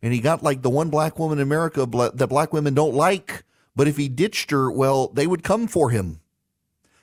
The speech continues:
And he can't, who would he pick? Who would he swap her for? Gavin Newsom? Pete Buttigieg?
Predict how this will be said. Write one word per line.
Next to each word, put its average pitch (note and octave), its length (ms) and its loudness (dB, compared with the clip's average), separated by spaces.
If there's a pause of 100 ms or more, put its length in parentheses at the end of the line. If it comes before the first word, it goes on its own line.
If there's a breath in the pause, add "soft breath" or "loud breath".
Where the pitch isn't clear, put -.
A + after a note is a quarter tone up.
And D#3+ 140 0
he F#3 100 -2
can't, A3+ 280 -2
who A#3+ 180 2
would D4 120 0
he B3 80 0
pick? C4+ 320 -2
Who A3 200 2
would B3+ 100 0
he A3+ 140 0
swap G#3+ 400 0
her G#3 80 2
for? C3 180 0
Gavin C#3+ 440 0
Newsom? B3+ 560 -2 (1300)
Pete G#3 240 -2
Buttigieg? G#3 1400 0